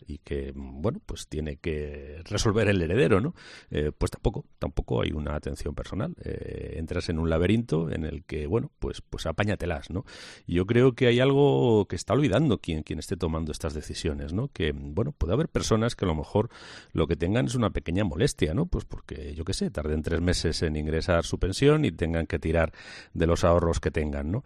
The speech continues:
Pero hay otras personas que están en situaciones mucho más complicadas y esas personas ahora mismo están desatendidas y están, pues bueno, pues, eh, saliendo adelante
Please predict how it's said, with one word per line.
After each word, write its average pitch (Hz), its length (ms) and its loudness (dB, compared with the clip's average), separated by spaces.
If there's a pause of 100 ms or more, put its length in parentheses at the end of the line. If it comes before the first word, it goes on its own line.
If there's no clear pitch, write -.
(380)
Pero 85 260 8
hay 90 200 8
otras 90 200 2
personas 104 540 4
que - 160 -2
están - 240 0
en 80 80 -2
situaciones 90 400 0
mucho 110 300 0
más - 120 -2
complicadas - 560 -4 (120)
y 71 200 -6
esas - 200 -10
personas 78 440 -4
ahora 80 160 -2
mismo 85 220 -2
están 98 340 -2
desatendidas 85 720 -2
y 80 140 -10
están, 87 380 -4
pues - 240 -6
bueno, 117 300 -2
pues, - 400 -6
eh, 71 360 -10
saliendo 87 380 0
adelante 98 420 4